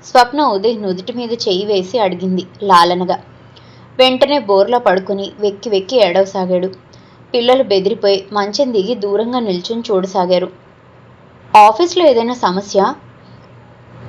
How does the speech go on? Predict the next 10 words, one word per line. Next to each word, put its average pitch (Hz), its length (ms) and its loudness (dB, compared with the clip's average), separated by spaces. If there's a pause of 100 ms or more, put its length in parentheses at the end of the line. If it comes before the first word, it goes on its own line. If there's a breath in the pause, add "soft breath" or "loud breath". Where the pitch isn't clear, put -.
(120)
స్వప్న 247 440 4
పక్కనే 254 460 2
కూర్చుని 196 520 -2 (140)
తల 190 140 6
నిమురుతూ 196 540 0 (180)
పిల్లల్ని 254 300 4
బయటికి 208 400 2
వెళ్ళమని 190 440 4
సైగ 190 300 2
చేసింది. 185 480 -2